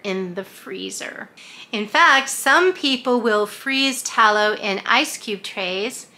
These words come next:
and then they can just grab a cube whenever they need to use some of their tallow in their cooking. But ultimately, how long it lasts will depend on the quality of fat that you are using and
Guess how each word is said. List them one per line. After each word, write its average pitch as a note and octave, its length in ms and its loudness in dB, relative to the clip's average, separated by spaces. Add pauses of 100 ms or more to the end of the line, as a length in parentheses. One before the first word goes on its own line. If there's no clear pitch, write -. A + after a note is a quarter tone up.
(420)
and A3+ 300 0
then B3+ 460 2
they A#3 200 0
can A#3 260 -2
just G#3+ 640 -4
grab A3+ 600 6
a G#3 100 -2
cube G3+ 580 -4 (340)
whenever G3+ 360 -2
they G3+ 160 0
need G3+ 280 -2
to - 120 -8
use D4+ 360 -2
some G#3 160 -4
of F#3+ 160 -4
their G3+ 100 -2
tallow F#3+ 480 0 (240)
in G3 140 -6
their F#3+ 100 -4
cooking. G#3 640 -12 (280)
But C4+ 120 0
ultimately, E4 840 4 (160)
how D4 240 2
long C#4 180 4
it A3+ 140 0
lasts G#3+ 600 2
will G#3+ 280 -2
depend D#4 760 -2 (100)
on G#3+ 380 2
the G#3 100 -6
quality E4+ 500 0
of C4 100 0
fat A3 320 0
that A3+ 240 -8
you A3+ 100 -4
are A3 60 -2
using G#3 680 -4 (520)
and A#3+ 180 0